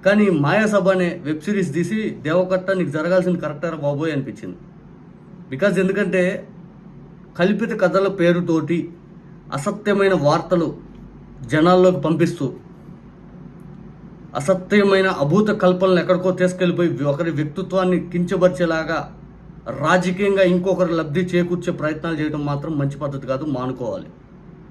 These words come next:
తెలియకపోతే తెలియదు అనాలి, లేకపోతే పూర్తి స్థాయిలో ఎంక్వైరీ చేసి దాన్ని ఏంటి, దాని డీటెయిల్ ఏంటి, ఒక మనం తీస్తే ఎంత వరకు అది పూర్తి ప్రజల్లోకి వెళ్ళి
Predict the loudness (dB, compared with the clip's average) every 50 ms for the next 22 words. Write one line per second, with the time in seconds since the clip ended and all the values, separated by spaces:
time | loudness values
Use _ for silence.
0 | -20 -20 -20 -20 -20 -20 -20 -20 -20 -20 -20 -8 -2 0 2 4 4 4 4 4
1 | 2 2 2 0 0 0 0 4 4 6 6 6 4 4 2 -2 -4 -8 -12 -16
2 | -20 -20 -20 -20 -20 -20 -20 -20 -20 -14 -6 -2 2 2 2 2 2 -2 -2 -4
3 | -4 -4 -6 -6 -6 -6 -6 -4 -4 -6 -4 0 2 2 2 2 0 -2 -2 -2
4 | -4 -4 -4 -4 -2 -2 0 0 2 2 2 0 -2 0 0 0 0 0 0 0
5 | 0 -2 -2 -6 -6 -2 -2 -2 0 0 -2 -2 -2 -2 -2 0 0 -2 -2 -2
6 | -4 -6 -6 -4 -6 -6 -6 -6 -6 -6 -4 -4 -4 -6 -6 -6 -4 -2 -2 0
7 | 0 -2 -2 0 0 0 0 -2 -6 -12 -20 -20 -10 -4 0 0 2 2 2 2
8 | 0 0 -2 -4 -6 -10 -16 -20 -16 -10 -8 -6 -6 -6 -6 -6 -4 -2 -2 -2
9 | -2 -2 -2 -2 -2 -2 -2 -4 -4 -2 -4 -6 -6